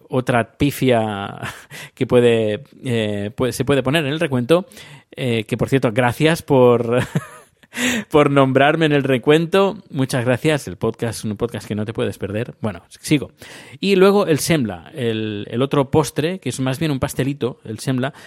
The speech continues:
que es una especie de, de, de bollo que, que es típico, se sirve, eh, sí, típico por Semana Santa, incluso un poquito antes de Semana Santa, ya se empie-, la gente empieza a comer el semla,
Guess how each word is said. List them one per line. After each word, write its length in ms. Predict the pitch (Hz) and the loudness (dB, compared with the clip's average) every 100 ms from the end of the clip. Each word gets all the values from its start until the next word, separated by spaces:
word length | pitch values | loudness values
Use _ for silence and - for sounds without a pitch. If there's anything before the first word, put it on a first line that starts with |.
| - | -14
que 120 | - | -4
es 100 | 131 | -2
una 180 | 139 127 | -2 -4
especie 320 | 117 - 127 | -4 -6 -4
de, 200 | 131 123 | -2 -2
de, 340 | 117 110 104 110 | -2 -2 -4 -6
de 140 | 104 | -6
bollo 640 | 104 127 160 143 143 226 _ _ - - - | 0 4 4 4 -2 -4 _ _ -20 -20 -6
que, 1120 | 131 120 117 113 110 107 107 113 110 - - _ | -2 0 0 -2 -2 -2 -6 -8 -12 -14 -18 _
que 220 | - 117 | -8 -8
es 160 | 127 - | -8 -4
típico, 540 | 160 151 139 127 104 - - _ | -4 -4 -2 -2 -2 -6 -20 _
se 160 | - | -8
sirve, 360 | 120 143 139 104 | -4 -4 -4 -8
eh, 220 | - 113 | -10 -12
sí, 300 | 107 143 110 98 | -6 -4 -4 -6
típico 720 | - 139 147 156 139 139 139 139 | -8 -6 -4 0 0 0 -2 -4
por 140 | 127 | -8
Semana 320 | - 123 127 | -6 -6 -8
Santa, 600 | 120 139 123 123 127 139 165 | -8 -8 -8 -8 -10 -12 -18
incluso 680 | 135 120 139 135 123 131 | -16 -16 -12 -12 -12 -12
un 60 | 131 | -10
poquito 300 | 131 143 131 | -10 -8 -6
antes 460 | 131 123 120 - 147 - _ - _ - | -6 -6 -8 -10 -16 -20 _ -20 _ -12
de 80 | |
Semana 280 | - 120 120 | -6 -4 -4
Santa, 440 | 107 131 127 160 226 - - | -4 -6 -6 -8 -10 -18 -8
ya 200 | 110 110 | -6 -6
se 160 | - | -8
empie-, 260 | 107 110 113 | -10 -8 -8
la 80 | 104 | -8
gente 200 | 120 113 | -8 -8
empieza 280 | 104 113 | -10 -10
a 20 | 104 | -8
comer 260 | 110 107 | -8 -8
el 120 | 98 | -8
semla, 340 | - 127 120 | -8 -6 -6